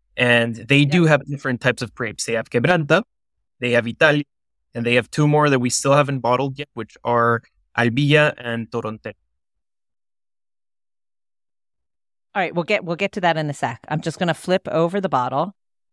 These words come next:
Speaker 2: and we have the other label, which again, you said you have, um, on each label, I guess, where, where it comes from as well, which is, you know, a wonderful tribute to the area.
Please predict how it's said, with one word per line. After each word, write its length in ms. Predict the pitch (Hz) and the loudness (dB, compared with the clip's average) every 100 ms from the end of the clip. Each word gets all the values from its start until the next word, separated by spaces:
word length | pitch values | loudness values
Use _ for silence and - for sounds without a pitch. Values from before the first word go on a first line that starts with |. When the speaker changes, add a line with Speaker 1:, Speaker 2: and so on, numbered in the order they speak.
| _ | _
Speaker 2:
and 120 | 160 160 | -10 -6
we 80 | |
have 120 | 156 143 | -4 -4
the 60 | |
other 160 | 143 139 | -6 -8
label, 400 | 135 131 120 - _ | -10 -14 -18 -20 _
which 180 | 175 175 | -10 -8
again, 380 | 185 185 175 165 | -6 -2 -2 -4
you 160 | 180 175 | -10 -14
said 400 | - 185 175 - | -8 -6 -6 -8
you 160 | - 175 | -14 -12
have, 420 | 175 165 160 156 - | -6 -2 -2 -4 -2
um, 220 | 170 151 - | -2 -2 -4
on 180 | 190 185 | -6 -6
each 240 | 185 - | -8 -6
label, 260 | 175 175 180 | -4 -2 -2
I 200 | 123 156 | -2 -2
guess, 280 | 151 151 - | -4 -4 -6
where, 520 | 170 160 156 160 160 _ _ _ _ 170 | -6 -4 -4 -6 -8 _ _ _ _ -8
where 260 | 175 165 | -6 -6
it 120 | - | -6
comes 200 | - 220 | -8 -8
from 280 | - 117 139 _ 165 | -6 -6 -8 _ -14
as 140 | 170 | -6
well, 340 | 208 180 - _ _ | -6 -6 -10 _ _
which 220 | 170 175 | -12 -10
is, 320 | 180 156 147 - _ 175 | -10 -12 -14 -20 _ -18
you 160 | 165 | -16
know, 140 | 151 - | -16 -14
a 60 | 151 | -12
wonderful 340 | 170 156 160 | -12 -12 -16
tribute 420 | - 180 170 120 | -12 -10 -10 -10
to 100 | - | -10
the 100 | 170 | -8
area. 460 | 113 202 165 120 | -6 -6 -6 -10